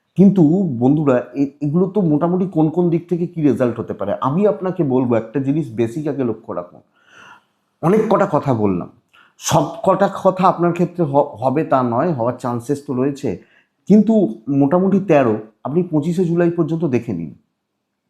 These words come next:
কোন দিক থেকে আপনার জন্য কোন, কি রেজাল্ট দিচ্ছে, ভালো দিচ্ছে না মন্দ দিচ্ছে, কোন দিকটা মনে হচ্ছে বেটার,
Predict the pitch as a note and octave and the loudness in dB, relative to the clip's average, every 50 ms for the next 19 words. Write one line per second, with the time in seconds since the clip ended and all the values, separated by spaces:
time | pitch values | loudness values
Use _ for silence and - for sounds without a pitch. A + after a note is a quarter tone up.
0 | _ _ _ _ - - - - - - - _ _ _ - D3 E3+ G#3+ A3+ A3 | _ _ _ _ -20 -20 -20 -20 -20 -20 -20 _ _ _ 2 4 6 6 8 8
1 | A#3 A#3+ A3+ - - A3 - G3+ E3 - - C#3+ D3 C3+ C3 C#3 C3+ D#3+ E3 - | 6 6 4 2 0 2 2 2 2 4 2 2 2 2 4 4 4 4 2 2
2 | B2+ A#2+ - - - - D3 C#3 A#2+ A2 F#2+ A2 G2+ G2+ G2 G2 G2+ F#2 - - | 0 0 0 -2 -2 0 2 2 2 2 2 2 0 0 0 -4 -6 -6 -8 -12
3 | - - _ _ _ _ _ _ _ _ _ _ A2 G2 F#2+ G2 A2+ B2+ D3+ E3+ | -20 -20 _ _ _ _ _ _ _ _ _ _ -8 -4 0 2 2 4 4 4
4 | E3 D3 C#3 E3+ E3+ - - - - F3 E3+ D#3 C#3+ C3 A#2 A2 A#2 B2 C3+ C#3 | 4 2 2 0 -2 -2 -4 -2 2 4 4 4 4 2 2 2 4 4 4 4
5 | C#3+ D3+ D3 D#3 D#3 C3+ - - - D3 C3 - D3 D3 D#3 E3+ F3+ F3 D#3+ F#3+ | 4 2 0 -2 -4 -4 -6 -6 -4 -4 -2 2 4 4 4 4 4 2 0 -2
6 | F3 - - - F#3 E3+ D#3 D3 C#3+ D#3 F3 F3+ F#3 F3+ F#3 - - F3+ D#3+ C#3+ | -4 -6 -4 -2 0 0 2 2 2 4 6 6 4 4 0 -2 -4 -4 -2 -2
7 | D3 C#3 B2+ A2 G2 - - | -2 -4 -4 -6 -8 -10 -14